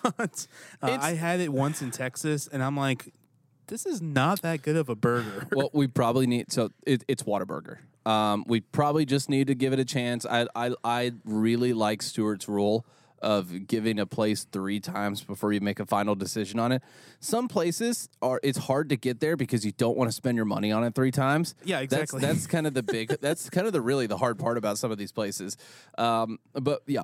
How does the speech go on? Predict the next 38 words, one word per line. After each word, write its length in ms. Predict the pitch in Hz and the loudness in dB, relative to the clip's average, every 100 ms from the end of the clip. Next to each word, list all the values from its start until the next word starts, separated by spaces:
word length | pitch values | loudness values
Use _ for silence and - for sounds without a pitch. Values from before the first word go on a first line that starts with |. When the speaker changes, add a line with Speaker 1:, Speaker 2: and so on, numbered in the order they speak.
| - | -2
Speaker 2:
Whataburger, 600 | 120 139 165 156 165 175 - | 2 2 2 2 2 2 2
I've 200 | 226 - | -2 -2
heard 200 | 330 - | -4 -4
tons 280 | - 175 165 | -2 0 2
of 80 | |
hype 220 | 147 151 165 | 2 0 0
about 320 | 160 160 - | 0 0 2
this 260 | 156 151 | -2 -2
from 200 | - 156 | 0 2
a 40 | 147 | 4
lot 160 | 139 139 | 4 2
of 60 | |
people. 260 | 143 143 156 | 2 0 -2
It's 140 | 120 | 0
usually 240 | 170 190 247 | 0 0 -4
super 420 | - - 170 156 | -2 -4 -2 -4
busy 560 | - 110 98 131 214 - _ - _ - | -2 -2 0 0 -2 -4 _ -20 _ 2
in 120 | 151 | 4
a 40 | |
lot 200 | 151 151 | 4 4
of 60 | 143 | 2
places. 520 | 151 156 185 220 - - | 0 0 -2 -4 -4 0
Um, 400 | 113 113 110 - - _ _ - | 2 4 2 -2 -12 _ _ -2
I've 160 | 147 170 | -2 0
had 200 | 117 135 | 0 0
it, 140 | - | -2
same 180 | - 190 | -2 -2
as 80 | 196 | -2
Stewart. 220 | - 247 | -2 -2
Like, 180 | 110 104 _ _ _ _ - | -2 -6 _ _ _ _ -16
it's, 180 | - | -10
it's 200 | - 135 | -4 0
okay. 160 | - 202 - | 2 2 2
It's 120 | 180 | 0
Speaker 1:
Yeah. 40 | 170 | 0
Speaker 2:
just 160 | 135 | 0
fast 240 | 139 135 - | 0 -2 -4
food. 180 | 147 | -6